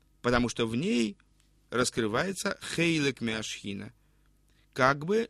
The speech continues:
часть шхины. И в соответствии с этим необходимо прояснить достоинство дома нашего учителя в Вавилоне, поскольку это место закреплено для пребывания Носи Адоэр,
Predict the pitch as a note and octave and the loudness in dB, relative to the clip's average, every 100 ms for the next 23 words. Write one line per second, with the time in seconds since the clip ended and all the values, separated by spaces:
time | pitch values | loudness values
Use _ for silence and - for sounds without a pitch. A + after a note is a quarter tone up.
0 | _ - C3 A2 - - A2 F#2+ F#2+ - | _ 2 4 4 0 -4 -4 -6 -8 -16
1 | _ _ _ _ _ _ _ _ _ _ | _ _ _ _ _ _ _ _ _ _
2 | _ _ _ _ _ - - - - A2 | _ _ _ _ _ -20 -20 -12 -6 2
3 | G#2+ C3 C3 - C3+ - A#3+ - F#3+ D3 | 2 4 2 2 0 0 0 0 0 0
4 | B2 A2+ A2+ E3+ F3 D#3+ E3+ _ - C3+ | 0 -2 0 0 0 0 -2 _ 0 4
5 | C3 A2 G#2+ G2+ D3+ - - _ _ B2 | 6 4 0 -2 -2 -8 -16 _ _ 2
6 | B2+ - A2+ G#2+ A2 - C3+ D3+ - _ | 2 2 -2 -2 -4 -2 0 0 -4 _
7 | A#2 C3 B2 B2+ C3 A2+ - B2 A#2+ C3 | 0 2 4 4 2 0 -2 -4 -4 -4
8 | C#3+ D3 D3 E3 F3 G3 F3+ A2+ - _ | -2 -2 -2 -4 0 0 0 -2 -6 _
9 | _ _ _ _ _ _ _ _ _ _ | _ _ _ _ _ _ _ _ _ _
10 | _ _ _ _ A#2 - E3+ G3 - D3+ | _ _ _ _ 0 2 4 4 2 2
11 | D#3+ D#3+ D3 C3+ G#2 - A#2+ C#3 D3+ _ | 2 2 2 2 0 0 -2 -2 -6 _
12 | _ _ _ _ _ _ A#2+ C3+ C#3+ C3+ | _ _ _ _ _ _ -2 0 0 0
13 | B2 B2 D3+ F3 A2 A#2 D#3 D3+ C#3 B2 | 0 0 2 0 0 0 0 0 -2 0
14 | B2 D3+ D#3 D3 - A#2+ C#3 C3+ - C3 | 0 0 0 0 0 0 4 2 2 2
15 | B2+ B2 B2 A2+ A#2 | 2 0 0 2 0